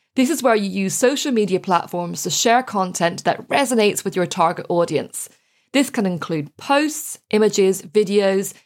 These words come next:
infographics, or infographics, polls, quizzes, and more. Social media content helps in brand awareness, customer engagement,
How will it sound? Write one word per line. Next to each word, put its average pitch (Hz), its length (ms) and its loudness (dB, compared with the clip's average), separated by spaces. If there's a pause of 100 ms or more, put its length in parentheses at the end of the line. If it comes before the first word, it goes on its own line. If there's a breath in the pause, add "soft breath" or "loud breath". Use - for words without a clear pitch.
(220 soft breath)
infographics, 214 760 -2 (720)
or 156 240 -8
infographics, 233 840 0 (180)
polls, 220 580 2 (120)
quizzes, 185 460 0
and 170 280 -4
more. 160 380 -4 (640)
Social 285 400 2
media 302 340 2
content 190 480 -2
helps - 340 -2
in 165 120 -4
brand 214 360 2
awareness, 185 640 0 (320 soft breath)
customer 247 400 2
engagement, 170 580 0